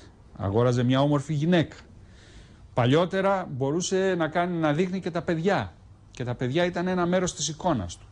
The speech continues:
Όσο πιο πολλά παιδιά είχε, τόσο μεγαλύτερη είτε-, ήταν η ευμάρειά του. Όλα αυτά τώρα έχουν περάσει και στο επίπεδο της γυναίκας και στην ουσία δεν είσαι εσύ πια, δεν είσαι ο εαυτός σου, αλλά είναι τα προϊόντα τα οποία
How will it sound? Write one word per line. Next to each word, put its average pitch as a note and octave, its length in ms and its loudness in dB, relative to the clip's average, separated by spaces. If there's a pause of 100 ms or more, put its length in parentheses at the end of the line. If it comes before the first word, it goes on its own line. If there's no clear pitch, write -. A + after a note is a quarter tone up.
Όσο A#2+ 200 -6
πιο C3+ 160 -2
πολλά C#3 480 4 (540)
παιδιά B2+ 420 0
είχε, D#3+ 220 -2
τόσο D#3 180 -6
μεγαλύτερη D#3 440 0
είτε-, E3 260 -2
ήταν E3 240 0
η E3+ 100 0
ευμάρειά E3+ 600 4
του. - 120 -18 (1200)
Όλα D3 380 2
αυτά D3 380 -2
τώρα C#3+ 220 2
έχουν D3 300 -2
περάσει B2+ 480 0
και E3 180 0
στο A#2 400 -2
επίπεδο A2 420 -4
της F#2+ 180 -6
γυναίκας G2+ 580 -4
και - 120 -8
στην - 180 -2
ουσία F3+ 540 2
δεν D3+ 200 0
είσαι D3+ 180 0
εσύ C3 340 2
πια, A#2 420 -2
δεν C#3 140 0
είσαι C#3 200 -2
ο A#2 60 4
εαυτός A#2+ 360 -2
σου, E3+ 100 -4
αλλά D#3 140 2
είναι D#3+ 220 0
τα - 180 -4
προϊόντα C#3+ 800 2
τα - 120 -4
οποία D3+ 380 0